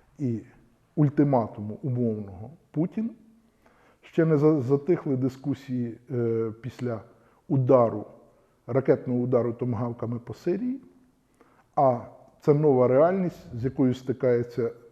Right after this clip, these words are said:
світова політика. Сполучені Штати спочатку б'ють, а потім їдуть говорити. Коли в часи Обами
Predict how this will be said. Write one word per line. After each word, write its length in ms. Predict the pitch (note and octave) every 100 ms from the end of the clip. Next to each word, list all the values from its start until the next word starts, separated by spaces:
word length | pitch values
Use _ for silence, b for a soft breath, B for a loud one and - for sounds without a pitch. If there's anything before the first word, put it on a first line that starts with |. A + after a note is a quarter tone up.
| G#2
світова 480 | - C3+ B2+ B2 A#2
політика. 600 | B2 A#2+ F3 - - A3 - b b b _
Сполучені 460 | _ D3+ D3+ D#3+ C3+
Штати 380 | - C#3 B2+
спочатку 500 | B2+ - A#2 C3 -
б'ють, 360 | C3 B2 D3 A3 - -
а 60 | A#2
потім 360 | E3 E3+ C3+
їдуть 320 | B2 C3 B2+
говорити. 540 | G#2 B2+ B2+ G2+ F2+ - - b b b -
Коли 200 | C3 C3
в 60 |
часи 260 | C3 C#3+ D3+
Обами 540 | C#3 B2+ C#3+ C3+ B2